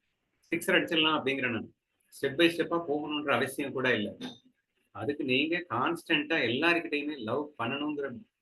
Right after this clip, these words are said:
ஃபீல் வரணும். நம்ம, நம்மவர்கள்கிட்டயே வரமாட்டேங்குது. எல்லாரையுமே நேசிக்கணும். எல்லாரும் குற்றமுடையவர்கள் தான், எல்லாரும்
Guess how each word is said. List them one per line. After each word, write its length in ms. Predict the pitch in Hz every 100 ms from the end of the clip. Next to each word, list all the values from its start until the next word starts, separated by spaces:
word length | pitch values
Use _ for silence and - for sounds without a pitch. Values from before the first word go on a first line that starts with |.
| _ _ -
ஃபீல் 260 | 165 170
வரணும். 380 | 104 120 147 143 - - 110
நம்ம, 240 | 98 107
நம்மவர்கள்கிட்டயே 1080 | 104 104 113 117 117 117 127 120 - 120 131
வரமாட்டேங்குது. 680 | 107 113 117 113 107 104 117 _ _ _ _ _ _ _ -
எல்லாரையுமே 760 | 107 131 160 165 147 143 151 123
நேசிக்கணும். 840 | 131 147 143 123 120 113 107 110
எல்லாரும் 520 | 113 147 160 151 151
குற்றமுடையவர்கள் 760 | - - 147 - 117 110 110 110
தான், 240 | 113 113 101
எல்லாரும் 500 | 104 127 135 139